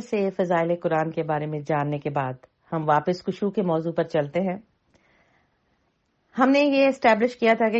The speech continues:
گھر کے اندر الگ تھلگ بیٹھ کر نماز پڑھیں گے تو سکون والا formula جو ہے وہ ہمیں مل جائے گا، لیکن اور بھی بہت سی چیزیں ہیں جو نماز کے اندر خشوع پیدا کرتی ہیں۔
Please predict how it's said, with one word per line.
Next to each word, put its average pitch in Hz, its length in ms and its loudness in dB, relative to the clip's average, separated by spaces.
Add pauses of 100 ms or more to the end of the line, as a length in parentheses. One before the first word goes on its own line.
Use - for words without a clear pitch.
گھر 185 160 2
کے 185 180 0
اندر 170 260 0
الگ 165 140 2 (140)
تھلگ 165 300 -2
بیٹھ 139 300 -2
کر 147 140 -4
نماز 139 420 -4
پڑھیں 170 260 -2
گے 143 140 -6
تو 165 120 -6
سکون 190 400 -2
والا 151 320 0 (460)
formula 175 500 6
جو 170 140 0
ہے 170 200 0
وہ 170 140 0
ہمیں 156 180 -2
مل 131 240 -4
جائے 113 180 -6
گا، - 100 -10 (1000)
لیکن 294 320 4
اور 226 220 10
بھی 262 120 4
بہت 226 260 4
سی 233 100 -2
چیزیں 180 320 -2
ہیں 185 160 2
جو 170 140 -2
نماز 170 340 0
کے 160 120 -4
اندر 160 180 0
خشوع 175 340 -4
پیدا 143 280 -4
کرتی 156 400 -8
ہیں۔ 180 120 -4